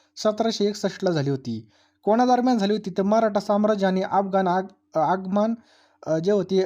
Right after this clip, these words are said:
अहमद शाह अब्दाली यांच्या दरम्यान झाली होती. बघा, पानिपतच्या तिसऱ्या लढाईमध्ये मराठा साम्राज्यावर काय परिणाम झाला होता?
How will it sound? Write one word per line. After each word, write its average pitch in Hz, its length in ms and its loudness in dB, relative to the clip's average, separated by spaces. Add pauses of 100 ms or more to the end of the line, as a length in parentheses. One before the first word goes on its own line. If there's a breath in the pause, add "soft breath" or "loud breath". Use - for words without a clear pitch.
अहमद 202 320 2
शाह 175 200 2
अब्दाली 180 360 0
यांच्या 180 280 -2
दरम्यान 170 280 0
झाली 139 140 -4
होती. 135 200 -6
बघा, 127 200 -6
पानिपतच्या 208 640 0
तिसऱ्या 208 400 -2
लढाईमध्ये 175 600 2 (480 soft breath)
मराठा 208 360 2
साम्राज्यावर 196 560 0
काय 233 300 0
परिणाम 208 380 0
झाला 151 200 -2
होता? 147 340 -2